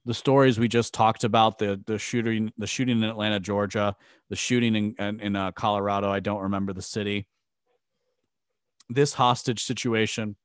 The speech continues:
or rather this standoff situa-, this, this police standoff in Ann Arbor, Michigan, and also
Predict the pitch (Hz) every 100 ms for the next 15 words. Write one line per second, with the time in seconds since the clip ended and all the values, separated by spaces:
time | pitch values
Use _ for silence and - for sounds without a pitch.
0 | _ _ _ _ _ _ _ - 113 113
1 | 107 107 - 127 123 113 107 - 104 -
2 | 104 104 107 - - - - 117 - 127
3 | 123 123 - 117 117 113 107 107 113 113
4 | 110 104 101 104 - 104 101 98 - -
5 | _ _ _ _ _ _ _ - 135 147
6 | 277 - 117 87 160 -